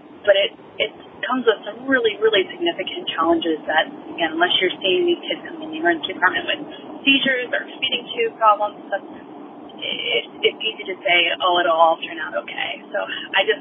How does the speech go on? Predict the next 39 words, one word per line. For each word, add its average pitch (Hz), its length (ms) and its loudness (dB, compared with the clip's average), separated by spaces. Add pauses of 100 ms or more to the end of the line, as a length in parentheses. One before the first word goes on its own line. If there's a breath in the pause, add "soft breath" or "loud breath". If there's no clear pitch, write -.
would 202 80 -6
hate 214 300 -4 (180)
for 185 160 -4
you - 640 -14
guys 175 240 6
not 165 160 2
to - 160 -16
get 160 160 0
the 175 80 -8
good 185 240 -4
counseling, 170 640 -4 (160)
um, 160 240 -4 (160)
about 220 320 6 (320)
how 269 160 2 (240)
challenging - 640 0
that - 240 -4
could - 160 -12
be, - 160 -2 (480 loud breath)
um, 175 240 6
and 190 240 -2 (400)
before 185 240 0
you 170 160 2
make 170 320 2
the 165 80 0
decision 165 640 -4
to, 165 100 -2 (220)
to - 40 -10 (120)
transfer, 156 440 0 (520 loud breath)
um, 165 320 6 (880)
an - 160 -10
embryo 160 240 -2
that 156 160 -2
you - 80 -6
know 165 160 -6
to 160 160 -8
be 165 80 -6
genetically 160 560 -4
abnormal. - 560 -6 (400)
Um, 180 300 4